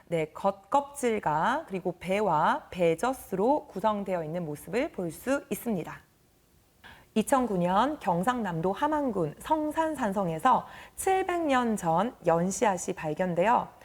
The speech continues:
발화에 성공하고 연꽃을 피웠는데요. 그 꽃을 아라 연꽃이라고 부릅니다.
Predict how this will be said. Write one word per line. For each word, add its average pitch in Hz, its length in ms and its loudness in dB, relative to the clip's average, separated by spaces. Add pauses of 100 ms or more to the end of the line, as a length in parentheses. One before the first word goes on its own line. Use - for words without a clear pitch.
(220)
발화에 185 480 2
성공하고 240 960 0
연꽃을 175 540 -2
피웠는데요. 240 720 0 (380)
그 277 220 2
꽃을 285 640 0
아라 208 460 4
연꽃이라고 170 600 -4
부릅니다. 165 640 -4